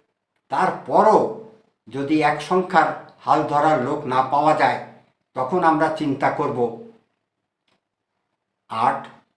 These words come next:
সতেরো, ছাব্বিশ তারিখে যাদের জন্ম, এ সমস্ত লোককে আমরা আওয়ামী লীগের সভাপতি বা সভানেত্রী করতে পারি।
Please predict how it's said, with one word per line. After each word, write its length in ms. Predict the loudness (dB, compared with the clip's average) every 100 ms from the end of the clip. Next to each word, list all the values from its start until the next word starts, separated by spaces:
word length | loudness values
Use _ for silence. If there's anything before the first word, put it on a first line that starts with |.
| _ _ _ _
সতেরো, 840 | -20 -8 -6 -2 0 0 -2 -6 -16 -20 -10
ছাব্বিশ 680 | -4 -4 -4 -8 -10 -14 -20 _ -6
তারিখে 360 | -6 -4 -6
যাদের 380 | -4 -2 -2 -4
জন্ম, 540 | -4 -4 -4 -8 -12 -18 _ _ _ _ _ _ _ _ _
এ 100 | -16
সমস্ত 420 | -12 -6 -6 -6 -4
লোককে 640 | -4 -6 -8 -10 -10 -16 _ _ _
আমরা 320 | -12 -8 -2 0
আওয়ামী 280 | 0 -4
লীগের 520 | -6 -6 -6 -6 -10 -20 _ _ _ _ _ _ _ _ _ _ _ _ _ _ _ _
সভাপতি 680 | -8 -2 2 2 0 -6 -4
বা 140 | -4
সভানেত্রী 840 | -2 -2 -2 -2 -8 -10 -10 -12 -20 _ _ _ _ _ _ _
করতে 300 | -16 -12 -12
পারি। 400 | -12 -16 -18